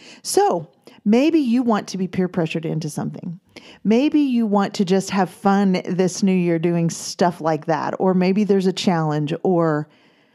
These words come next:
or maybe you just wanna live each day.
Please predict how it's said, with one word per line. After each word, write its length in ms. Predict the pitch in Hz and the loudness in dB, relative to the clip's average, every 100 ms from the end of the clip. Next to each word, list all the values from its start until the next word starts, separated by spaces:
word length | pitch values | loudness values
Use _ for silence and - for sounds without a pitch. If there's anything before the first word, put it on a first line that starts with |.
| - - - | -20 -18 -2
or 140 | 185 | 0
maybe 580 | 170 160 156 175 185 208 - _ _ _ _ _ _ _ _ _ | 0 0 0 -2 -2 -2 -6 _ _ _ _ _ _ _ _ _
you 160 | - 156 | -6 -4
just 220 | 156 147 | -4 -6
wanna 200 | 151 139 | -4 -4
live 180 | 135 135 | -6 -6
each 220 | 143 - | -6 -8
day. 220 | - - | -10 -10